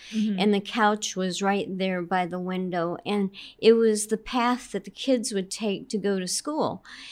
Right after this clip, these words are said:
Speaker 2: And as a child of, what, four,
Speaker 1: Mm-hmm.
Speaker 2: um, I got excited. "Mommy, Mommy, look it, the kids are walking to school," whatever I
Speaker 1: Yeah.
Speaker 2: said, you know, I can,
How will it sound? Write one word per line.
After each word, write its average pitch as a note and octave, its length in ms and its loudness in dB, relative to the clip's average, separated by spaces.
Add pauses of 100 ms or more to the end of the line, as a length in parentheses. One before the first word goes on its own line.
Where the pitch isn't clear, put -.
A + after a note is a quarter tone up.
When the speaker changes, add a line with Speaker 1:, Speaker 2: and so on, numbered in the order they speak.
(240)
Speaker 2:
And G#3+ 220 6
as G#3+ 280 4
a G#3 60 0
child G#3+ 540 2
of, F#3+ 540 -2
what, F#3 280 -4
four, G#3+ 600 0 (480)
Speaker 1:
Mm-hmm. G3 400 -2 (160)
Speaker 2:
um, G3 460 4 (1040)
I A3 80 4
got G#3 220 2
excited. G#3 540 0
"Mommy, D#4+ 380 6
Mommy, D#4+ 360 6
look F4 300 2
it, - 320 -2
the C#4 100 0
kids F4 320 -4
are D4+ 80 0
walking D#4+ 360 2
to C4+ 80 2
school," - 480 0
whatever A#3 360 0
I G3+ 100 4
Speaker 1:
Yeah. G#3+ 40 2
Speaker 2:
said, G3+ 440 0
you G#3 80 -2
know, G3+ 280 0
I F#3+ 100 -4
can, A3 240 -2